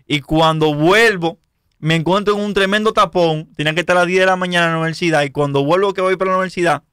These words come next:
me voy por el puente flotante, el puente flotante estaba cerrado.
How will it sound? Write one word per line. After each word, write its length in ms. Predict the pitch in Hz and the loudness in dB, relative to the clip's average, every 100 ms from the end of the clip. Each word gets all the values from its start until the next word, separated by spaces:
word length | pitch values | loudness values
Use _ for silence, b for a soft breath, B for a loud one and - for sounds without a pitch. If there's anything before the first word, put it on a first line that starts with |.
| - | -8
me 80 | 147 | -6
voy 100 | 156 | -2
por 140 | 180 | -2
el 80 | 175 | -2
puente 300 | 165 180 180 | -2 -4 -4
flotante, 580 | 175 175 160 156 139 135 _ _ | -4 -4 -2 -4 -4 -14 _ _
el 180 | - 131 | -10 -8
puente 240 | 156 165 | -6 -6
flotante 280 | 170 156 160 | -4 -4 -4
estaba 240 | 156 156 160 | -4 -2 -4
cerrado. 460 | 156 143 139 127 | -4 -2 -2 -2